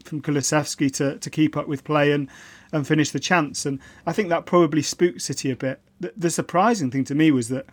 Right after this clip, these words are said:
it's rare to beat Manchester City, but Tottenham effectively did it three times in the space of ninety minutes, which is amazing to have the resilience after what has happened over the last week at two all to think, "No, we can, we can still go and win this. We're not happy with the point,"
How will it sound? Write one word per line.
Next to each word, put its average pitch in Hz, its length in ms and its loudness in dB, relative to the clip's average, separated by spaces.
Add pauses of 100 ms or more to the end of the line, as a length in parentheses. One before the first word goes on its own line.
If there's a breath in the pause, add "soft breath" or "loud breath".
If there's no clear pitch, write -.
(460 soft breath)
it's 135 120 -8
rare 175 240 6
to 139 120 -4
beat 175 240 4
Manchester 131 400 -4
City, 127 320 -6
but 156 320 -4
Tottenham 185 320 -2
effectively 135 500 -2
did 131 180 0
it 143 120 -10
three 143 240 -2
times 123 580 -2
in 135 120 0
the 131 80 0
space 151 320 2
of 139 80 0
ninety 143 320 2
minutes, 147 360 2
which 147 180 -6
is 147 180 2 (440 loud breath)
amazing 160 600 4
to 139 100 -8
have 147 200 0
the 160 80 -2
resilience 147 760 2
after 147 320 -2
what 147 160 -2
has 135 120 -4
happened 139 380 -2
over 135 160 0
the 127 120 -8
last 131 280 -6
week 135 380 -6 (840 loud breath)
at 165 180 2
two 180 300 4
all 160 260 6
to 143 120 -12
think, 135 280 -2 (240)
"No, 196 200 -4
we 170 80 -2
can, 175 160 -6 (140)
we 196 100 -8
can - 120 -10
still 196 200 -2
go 165 140 4
and 123 120 2
win 165 180 2
this. 123 240 -6
We're 151 60 -4
not 165 120 0
happy 151 240 -2
with 131 120 0
the 123 60 -8
point," - 320 -8